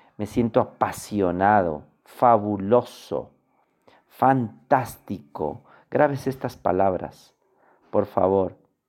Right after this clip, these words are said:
Fantástico, tremendo, energizado. Me siento mea-, mejor que excelente, todo al-, como dinamita, vibrante,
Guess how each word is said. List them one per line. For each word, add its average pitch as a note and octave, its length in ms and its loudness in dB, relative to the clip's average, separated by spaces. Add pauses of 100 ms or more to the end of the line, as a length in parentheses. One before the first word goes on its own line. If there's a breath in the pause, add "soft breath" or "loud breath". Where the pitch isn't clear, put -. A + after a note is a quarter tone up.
(300 soft breath)
Fantástico, A2 1000 -4
tremendo, G2+ 1040 0 (360 soft breath)
energizado. G2+ 1120 -2 (800)
Me G2 160 -4
siento A#2 540 0
mea-, G2+ 580 0
mejor A2 680 0
que - 80 -6
excelente, G2 640 -4
todo A#2 680 2 (260)
al-, G#2+ 300 -2
como G#2+ 320 -2
dinamita, G2 920 -4 (840 soft breath)
vibrante, G#2 1200 2